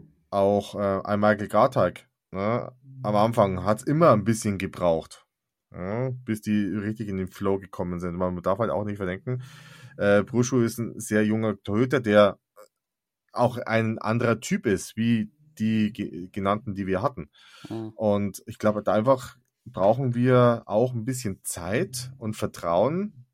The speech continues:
Speaker 1: dass der Junge in den nächsten Wochen, ähm, sich auch an das Ganze hier gewöhnt.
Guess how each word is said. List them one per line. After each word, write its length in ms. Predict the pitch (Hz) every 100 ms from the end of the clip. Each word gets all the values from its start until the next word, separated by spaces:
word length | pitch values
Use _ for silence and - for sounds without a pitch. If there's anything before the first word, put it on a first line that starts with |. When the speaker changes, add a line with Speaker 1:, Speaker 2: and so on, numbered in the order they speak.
| _ _
Speaker 1:
dass 220 | 104 104
der 220 | 120 - -
Junge 500 | 104 123 143 147 151 _ _ _ _ _ _
in 120 | 131
den 120 | 82 85
nächsten 480 | 127 175 - 101
Wochen, 500 | 92 113 147 147 151 - _ _
ähm, 960 | 107 107 110 110 113 113 113 113 110 110 _ _ - - - _ -
sich 260 | - 123
auch 200 | 98 117
an 120 | 113 107
das 240 | 104 -
Ganze 360 | 104 123 123 120
hier 340 | - 117 113
gewöhnt. 480 | 107 95 135 180